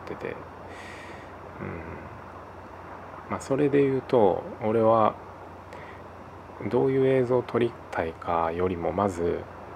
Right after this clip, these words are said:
どの曲で作ろうかなから入るから、なんかね、その曲に合わせて、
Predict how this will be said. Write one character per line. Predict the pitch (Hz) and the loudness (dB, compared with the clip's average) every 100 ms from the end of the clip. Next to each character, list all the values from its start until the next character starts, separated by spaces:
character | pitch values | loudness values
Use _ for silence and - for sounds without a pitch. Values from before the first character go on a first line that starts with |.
| - - | -14 -6
ど | - 120 | -2 0
の | 131 | 2
曲 | - 120 135 | 0 4 6
で | 120 - | 6 2
作 | - 120 | 2 6
ろ | 113 | 6
う | 101 | 6
か | 90 | 2
な | 82 | 2
か | 87 | 2
ら | 80 | 2
入 | 80 80 | 2 2
る | 82 78 | 0 -4
か | - | -4
ら、 | 78 80 76 - - - - - - - - - | -2 -2 -4 -8 -14 -12 -12 -12 -12 -14 -14 -6
な | |
ん | 92 | -4
か | 90 | -2
ね、 | 82 80 76 - - - - - | -2 -4 -6 -12 -16 -16 -14 -8
そ | 127 | -2
の | 117 | -2
曲 | 113 110 113 | 0 0 4
に | 110 | 6
合 | 110 | 6
わ | 104 | 4
せ | 90 | 0
て、 | - 85 | 0 0